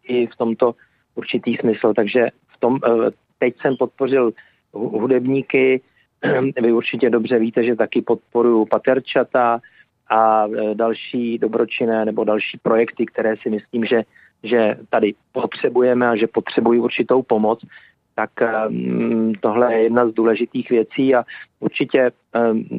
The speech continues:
je důležité pomáhat, pomáhat muzikantům klasické hudby. Ono, ono ta kultura, nejenom klasické hudby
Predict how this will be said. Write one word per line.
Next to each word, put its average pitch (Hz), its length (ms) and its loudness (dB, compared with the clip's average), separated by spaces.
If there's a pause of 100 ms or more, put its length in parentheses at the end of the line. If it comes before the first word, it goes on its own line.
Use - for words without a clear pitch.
(320)
je 123 140 2
důležité 131 460 2
pomáhat, 123 500 2 (300)
pomáhat 120 580 -2
muzikantům 127 840 -2
klasické 123 600 -2
hudby. 113 420 -2
Ono, 117 200 -2 (560)
ono 110 220 -2
ta 117 120 -2
kultura, 117 560 2
nejenom 123 280 2
klasické 117 440 -2
hudby 110 260 -2